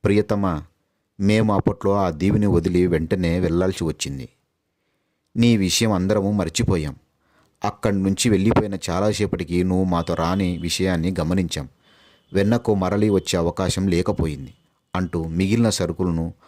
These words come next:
వాటిలో కొన్ని అమ్మగా వచ్చిన డబ్బును కూడా నాకు అందచేశారు. ఈ యాత్రలో నేను కూడా ఎక్కువ ధనమే సంపాదించాను. బాగ్దాద్ నగరానికి తిరిగి వచ్చాను.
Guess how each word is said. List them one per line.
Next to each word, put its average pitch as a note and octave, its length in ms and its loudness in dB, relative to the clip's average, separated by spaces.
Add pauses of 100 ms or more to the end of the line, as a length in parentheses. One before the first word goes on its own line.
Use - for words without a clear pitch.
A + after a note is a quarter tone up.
(260)
వాటిలో A2 460 2
కొన్ని F2+ 280 -2
అమ్మగా G#2 360 0
వచ్చిన F#2+ 360 -2
డబ్బును D#2+ 420 0
కూడా E2 380 -2 (120)
నాకు F2 240 -4
అందచేశారు. E2 600 -4 (800)
ఈ C#3 180 6
యాత్రలో A#2 460 2
నేను G#2 260 2
కూడా G2 280 0
ఎక్కువ F2 320 0
ధనమే F2+ 300 0
సంపాదించాను. E2 800 -6 (420)
బాగ్దాద్ G2 560 -2
నగరానికి F#2 380 0
తిరిగి F2+ 240 -6
వచ్చాను. E2+ 540 -2